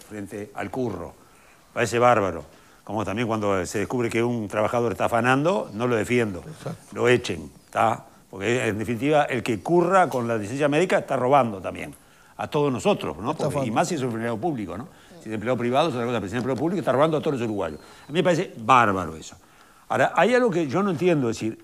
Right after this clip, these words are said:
Speaker 1: las cifras que había, más allá del tema del, del Ministerio del Interior,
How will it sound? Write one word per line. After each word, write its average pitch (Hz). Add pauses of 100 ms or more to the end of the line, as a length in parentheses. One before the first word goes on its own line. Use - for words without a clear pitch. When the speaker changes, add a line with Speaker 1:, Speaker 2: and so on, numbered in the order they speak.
(160)
Speaker 1:
las 127
cifras 220
que 147
había, 220 (400)
más 143
allá 160
del 170
tema 156
del, 113 (100)
del 110
Ministerio 110
del 127
Interior, 117